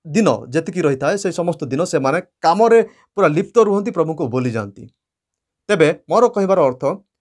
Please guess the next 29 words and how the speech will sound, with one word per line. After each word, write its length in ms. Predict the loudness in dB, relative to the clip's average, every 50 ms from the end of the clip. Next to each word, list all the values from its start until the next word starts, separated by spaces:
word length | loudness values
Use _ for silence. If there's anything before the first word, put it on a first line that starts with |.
| _ _ _ _ _ _ _ _ _ _ _
ସବୁଦିନ 600 | -14 -2 2 2 4 4 4 2 2 2 2 4
ଆପଣ 440 | 4 4 2 2 0 -2 -2 -2 -2
ପ୍ରଭୁଙ୍କୁ 480 | -4 -4 _ -4 -4 -4 -4 -6 -6 -4
ମନେ 220 | -4 -4 -4 -4
ପକାନ୍ତୁ, 360 | -6 -8 -8 -8 -8 -8 -6
କାମ 240 | -4 -2 -2 -2 -2
କରିବା 240 | -2 -2 0 0 -2
ସମୟରେ 380 | -2 -2 -2 -2 0 0 -2
କିମ୍ବା 400 | -2 -4 -2 0 0 0 0 -2 _ _ _ _ -6
କାମ 200 | -4 -2 -2 -4
ନ 180 | -2 -2 -2
କରିବା 260 | 0 0 0 0 0 -2
ସମୟରେ 320 | -4 -6 -8 -8 -8 -8
ମଧ୍ୟ। 260 | -10 -12 -14 -16 -20 -20 -20 _ _ _ _ _ _ _ _ _ _ _ _ _ _
ତାର 140 | 0 0 0
ଅର୍ଥ, 180 | 0 0 -2 -4 -6 -6 _ _ _ 0
ରବିବାର 380 | 2 4 4 6 4 4 2 2
ଦିନ 280 | 0 -2 -2 -2 -4 -6 -10 _ _ _ _ _ _ _ _ _ _ _ _ _
ଏତେ 260 | -6 -6 -2 -2 0 2
ଗୁରୁତ୍ୱପୂର୍ଣ୍ଣ 600 | 2 2 4 4 2 2 2 0 -2 0 0 0
ଲୋକମାନେ 300 | 0 0 -2 -2 -2 -2
ଦେଇଛନ୍ତି 380 | -2 -2 -2 -4 -6 -8 -8
ଯେ 240 | -6 -6 -8 -8 -8 -12 _ _ _ _ _ _ _ _ _
ସମ୍ପୂର୍ଣ୍ଣ 480 | -10 -6 -6 -6 -2 -2 0 2 2
ସେଦିନ 300 | 2 0 -2 -2 0 0
ଆମମାନେ 240 | 0 0 0 -2 -4
ଚୁପଚାପ 440 | -4 -4 -6 -4 -2 -2 0 0 0
ରହିବା 160 | -2 -4 -4
ବୋଲି। 240 | -6 -8 -12 -14